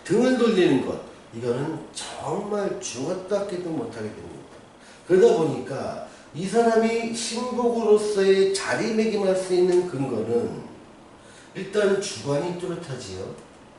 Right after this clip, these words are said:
또 신-, 신의가 있습니다. 배신 절대로 안 합니다.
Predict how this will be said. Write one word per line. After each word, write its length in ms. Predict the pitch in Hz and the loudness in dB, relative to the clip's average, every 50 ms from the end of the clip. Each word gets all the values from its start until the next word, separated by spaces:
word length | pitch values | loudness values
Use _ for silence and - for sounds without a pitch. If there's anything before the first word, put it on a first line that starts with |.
| - - - - - | -20 -20 -20 -12 -8
또 340 | 120 117 135 151 - - - - - - - | -6 -6 -6 -6 -8 -10 -16 -18 -20 -20 -16
신-, 420 | - - - 208 220 220 220 220 | -14 -12 -10 -6 -2 -2 -2 -2
신의가 500 | 214 - - 208 214 220 214 196 190 175 | -2 -4 -6 -6 -4 -4 -2 0 0 0
있습니다. 600 | 156 151 139 - - 113 113 104 95 - - - 101 - - - - - - - - - - | 0 0 -4 -6 -10 -12 -12 -12 -12 -12 -14 -14 -14 -14 -16 -20 -20 -20 -20 -20 -20 -20 -20
배신 720 | - - 123 135 147 147 - - 185 190 190 196 196 196 - | -12 -8 -4 -4 -4 -4 -4 -2 -2 0 0 -2 -4 -6 -10
절대로 960 | - - 104 107 110 123 123 - - - - - 151 156 160 156 156 - - | -12 -10 -10 -10 -8 -10 -12 -14 -18 -20 -14 -10 -8 -6 -4 -4 -4 -4 -4
안 220 | - - - 113 113 | -4 -4 -4 -4 -4
합니다. 400 | 117 135 139 135 - - - | -6 -6 -6 -8 -10 -12 -14